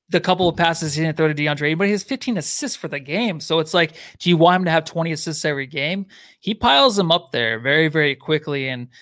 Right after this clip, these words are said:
kinda quietly too as well. I mean, just like Mikal's defense, where it's just so quiet at some times, you just don't even know it's there because he's just covering the guy so well to where you're not paying attention to his, the offensive guy he's covering. Cam Payne, though, I really think that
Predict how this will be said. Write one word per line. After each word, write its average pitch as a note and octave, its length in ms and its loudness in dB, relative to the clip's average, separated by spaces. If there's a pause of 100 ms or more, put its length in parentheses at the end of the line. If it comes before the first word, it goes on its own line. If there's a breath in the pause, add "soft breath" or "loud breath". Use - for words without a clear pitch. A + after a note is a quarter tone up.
(160 soft breath)
kinda D#3+ 220 0
quietly C#3+ 540 0
too D3+ 220 -8
as B2+ 120 -8
well. B2+ 300 -2
I B2+ 80 -6
mean, C3 260 -10 (220 loud breath)
just F3+ 180 0
like F#3 100 4
Mikal's D#3+ 440 2
defense, E3+ 420 -2
where D3+ 160 -4
it's D3 80 -6
just - 220 -8
so G3+ 100 0
quiet D#3+ 480 0
at C#3 220 -4
some C#3+ 160 -10
times, D3 380 -4
you C#3+ 60 -10
just D3 200 -8
don't E3+ 160 -2
even D3+ 200 -4
know D3+ 200 2
it's D3 160 -6
there C#3 260 0
because C#3 300 -8
he's C#3+ 120 -6
just D3+ 200 -6
covering F3 320 0
the D#3 80 -2
guy C#3+ 180 2
so D3+ 300 0
well D3 400 2 (220 loud breath)
to D#3 80 -4
where D3+ 100 0
you're D#3 80 2
not D3+ 160 0
paying E3 180 0
attention D#3 360 -6
to C#3+ 140 -8
his, C#3+ 340 -4 (360 soft breath)
the D#3+ 260 0
offensive D3 360 -2
guy C#3+ 100 4
he's C3+ 100 0
covering. C#3+ 480 0 (380 loud breath)
Cam C4+ 260 2
Payne, G3 320 0
though, C#3 160 2
I B2 140 4
really E3+ 320 2
think D#3 320 -4
that C#3 400 2